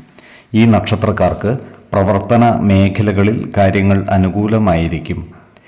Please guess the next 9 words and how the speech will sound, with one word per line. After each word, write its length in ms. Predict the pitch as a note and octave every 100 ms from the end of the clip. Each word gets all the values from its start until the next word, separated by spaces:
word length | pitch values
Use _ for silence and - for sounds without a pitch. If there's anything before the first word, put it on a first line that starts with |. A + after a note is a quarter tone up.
| _ G2+
ഏർപ്പെടുന്ന 760 | F#2 - G2 F#2+ F#2 F#2 - -
കാര്യങ്ങളിലെല്ലാം 760 | F#2+ F#2+ F#2+ F#2 F#2 F2 F#2+ C#3 C3+ - - -
വിജയം 460 | G2+ G2 A2+ A#2+
വരിക്കുവാൻ 600 | G#2+ F#2+ F2+ G2+ F#2 F#2 -
ഇവർക്ക് 400 | F#2+ F#2+ - F2+
സാധിക്കുന്നതുമാണ്. 960 | - F2+ F2 F2 D#2+ D#2+ D#2 D2+ D#2 - - - - - - - -
ജോലിയിൽ 680 | G#2+ A#2 C3 C3+ D3 - -
പുതിയ 360 | G#2 A2+ B2
സ്ഥാനമാനങ്ങളും 1000 | B2 - G#2 G#2 A2 G#2+ A2 G#2+ G#2+ A2+